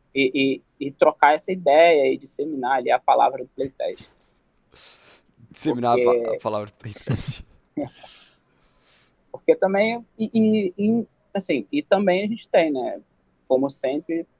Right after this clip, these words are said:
Speaker 1: pessoas também que são designers que estão ali pra, pra colaborar e ajudar, né, com, testando os jogos, conhecendo novas pessoas, que eu acho que essa é a parte mais legal,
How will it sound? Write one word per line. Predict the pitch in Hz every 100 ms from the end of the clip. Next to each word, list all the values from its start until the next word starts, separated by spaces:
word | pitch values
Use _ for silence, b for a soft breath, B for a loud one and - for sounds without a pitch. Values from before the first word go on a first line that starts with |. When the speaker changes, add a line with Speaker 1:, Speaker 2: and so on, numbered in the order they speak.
| _
Speaker 1:
pessoas | 180 - 175 180
também | 185 185 180
que | -
são | 180
designers | 196 180 139 160 185
que | -
estão | _ 175
ali | 160 156
pra, | - 175 165 170 170 - _
pra | - 151
colaborar | 165 156 160 156 139 143 151
e | 156
ajudar, | 151 156 120 123 120
né, | 117 120 _ _ _ _ _ _ _
com, | 127 123 117 104 92 _ _ _ _
testando | 123 - 120 135
os | 127
jogos, | 117 143 123
conhecendo | - 143 131 135 135
novas | 127 131 -
pessoas, | 151 - 135 143
que | -
eu | 160
acho | 160
que | - 190 -
essa | 165 -
é | 180
a |
parte | 180 170 -
mais | 156
legal, | 180 160 139